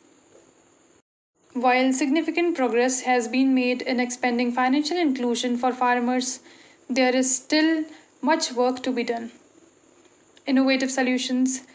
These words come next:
supportive policies, and greater private sector participation will be key to ensuring that all players in the agricultural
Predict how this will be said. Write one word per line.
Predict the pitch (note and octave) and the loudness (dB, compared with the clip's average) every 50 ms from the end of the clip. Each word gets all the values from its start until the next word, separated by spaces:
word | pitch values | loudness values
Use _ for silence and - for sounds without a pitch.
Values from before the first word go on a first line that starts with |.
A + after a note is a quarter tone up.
| _ _ | _ _
supportive | - - C4 C4 C4 C4 C4 - C4 B3+ C4 - - | -6 -6 -4 -2 0 0 2 2 0 0 0 -2 -2
policies, | C4 B3+ B3+ B3+ B3+ - - C4 B3 C4 C4 C4 - - - - - _ - - | 0 0 0 0 -2 -2 -2 -2 0 0 0 -2 -4 -10 -16 -20 -20 _ -4 0
and | C#4+ D#4 F4 F4 E4 | 2 2 2 2 0
greater | - C4+ C4 C4 C4+ C4+ | 0 -2 0 0 0 -2
private | C4 - B3+ B3 B3 C4+ C4 - | 0 2 0 2 2 0 -2 -2
sector | C#4 C4 C4 C4 C4+ | -4 -4 -2 -2 -2
participation | C4 B3+ A#3+ A#3+ A#3+ B3 B3 - B3+ B3+ B3+ B3 A#3 - - B3 A#3+ A#3+ A#3+ B3 - - - - _ - | 0 0 -2 -2 -2 -4 -6 -6 -4 -2 -2 -2 -2 -2 -4 -2 -2 -4 -4 -8 -14 -20 -20 -20 _ -4
will | - C4 C4 - | 0 0 0 2
be | B3+ B3+ | 0 -2
key | B3 - - C4+ C#4 C4+ | -2 -2 -2 -2 0 0
to | C4+ C#4 | 0 0
ensuring | C4 B3+ A#3+ - - C4 B3 B3 A#3+ B3 B3 B3+ A#3+ | 0 0 0 -2 -2 0 0 0 0 -2 -2 -2 -2
that | A#3+ A#3+ A#3+ - - | -2 -4 -4 -6 -2
all | - C#4 D#4 E4+ F4 | 0 0 2 2 0
players | F4 D4+ B3+ A#3+ A#3 A3+ A3+ A#3 A#3 - - | 0 0 2 2 2 2 0 -2 -2 -4 -10
in | - - A#3+ A#3 | -6 -4 -2 0
the | B3 | 0
agricultural | A#3+ A#3+ B3 A#3+ B3 B3 B3 A#3+ A#3+ - C#4 D4 D4 D4 C#4+ | 0 0 -2 -2 0 0 0 0 -2 -4 -4 -2 -2 -2 -2